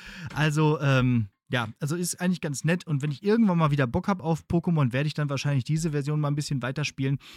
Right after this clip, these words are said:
Aber jetzt kümmere ich mich dann eher doch erstmal um noch, äh, vielleicht ein anderes Spiel oder so.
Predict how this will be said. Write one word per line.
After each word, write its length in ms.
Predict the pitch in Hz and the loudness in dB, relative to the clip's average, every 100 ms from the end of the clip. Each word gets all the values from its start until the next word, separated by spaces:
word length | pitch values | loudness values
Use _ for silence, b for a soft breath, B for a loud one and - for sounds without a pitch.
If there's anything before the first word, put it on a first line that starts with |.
| B | B
Aber 160 | 123 117 | -4 -2
jetzt 300 | 123 - - | -2 -4 -4
kümmere 200 | 135 123 | 0 0
ich 120 | - | -2
mich 100 | 113 | -4
dann 140 | 120 | -4
eher 180 | 110 117 | -4 -4
doch 180 | 117 120 | -6 -10
erstmal 400 | 120 - 123 120 | -10 -4 -2 -2
um 200 | - 127 | -6 -4
noch, 320 | 123 113 - - | -4 -6 -10 -8
äh, 460 | 120 113 107 107 107 | -6 -6 -6 -10 -12
vielleicht 280 | 110 107 | -12 -10
ein 60 | - | -8
anderes 340 | 117 143 131 | -4 -4 -4
Spiel 260 | - - 127 | -8 -8 -8
oder 140 | 120 | -6
so. 200 | 120 123 | -6 -6